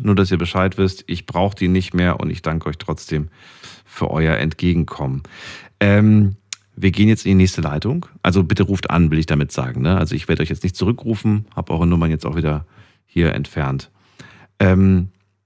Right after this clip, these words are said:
genau, Thema heute ist Romantik und wir gucken mal ganz kurz online, was da so zusammengekommen ist. Also Frage Nummer eins, die ich euch online gestellt habe, ist, stehst du eigentlich auf Romantik? So allgemein erstmal.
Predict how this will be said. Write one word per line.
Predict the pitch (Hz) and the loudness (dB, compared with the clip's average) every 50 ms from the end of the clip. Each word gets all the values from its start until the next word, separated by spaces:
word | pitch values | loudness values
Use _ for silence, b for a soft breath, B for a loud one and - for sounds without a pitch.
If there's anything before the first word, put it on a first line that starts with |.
| _ - _ _ | _ -20 _ _
genau, | - 123 113 76 - | 0 2 2 0 0
Thema | - 131 135 135 107 | 0 0 2 4 4
heute | 110 113 95 | 2 2 2
ist | 87 85 - 82 | 0 -2 -2 -2
Romantik | 78 69 71 85 - - 98 - - - _ | 0 0 0 0 0 -2 -4 -4 -10 -4 _
und | 95 95 | 4 4
wir | 95 | 4
gucken | 90 - - - 98 | 4 0 -2 -2 0
mal | 92 82 | 0 2
ganz | 90 - - - - | 2 0 -2 -2 -6
kurz | - 101 92 - - - | -8 -8 -8 -6 -4 0
online, | 87 120 120 87 65 82 95 90 | 2 4 4 4 2 0 -2 -2
was | 85 85 - | -2 -4 -2
da | - 87 | -4 -4
so | 85 90 87 | -4 -4 -8
zusammengekommen | - - 87 85 82 92 80 76 - - 131 131 64 | -6 -2 -2 0 0 0 -2 -2 -6 -10 -10 -8 -8
ist. | 127 - - - - | -8 -10 -12 -8 -4
Also | 82 87 82 - - - | -4 -2 -2 -4 -6 -10
Frage | - - 82 101 117 113 117 | -6 -4 -2 -2 0 2 2
Nummer | 117 117 117 117 - - - | 2 4 2 2 0 -2 -4
eins, | 131 117 107 104 - - - | -8 -8 -10 -10 -14 -16 -10
die | - 80 78 | -6 -4 -4
ich | 73 - - | -4 -4 -6
euch | - 78 - - | -6 -6 -6 -4
online | - 80 80 73 76 73 | -2 -2 0 0 0 -2
gestellt | 73 76 - - 67 67 - - | -4 -4 -6 -6 -6 -6 -6 -6
habe, | 69 67 71 76 | -6 -4 -4 -2
ist, | 67 - 120 120 - B B B B B B B B B | 0 0 -2 -2 -4 B B B B B B B B B
stehst | - - - - 113 - - | -12 -4 0 0 0 2 0
du | - 107 | 0 0
eigentlich | - 80 76 78 76 80 - | 2 2 0 0 0 -2 -4
auf | - 104 - - | -6 -6 0 2
Romantik? | 120 110 95 80 69 - - - | 2 4 4 2 0 -4 -10 -6
So | - - | -6 -6
allgemein | - - - 147 156 139 107 - 131 120 117 123 | -2 0 0 2 4 4 2 2 0 -4 -8 -10
erstmal. | - - 127 - - - 113 90 | -10 -10 -12 -10 -10 -10 -12 -12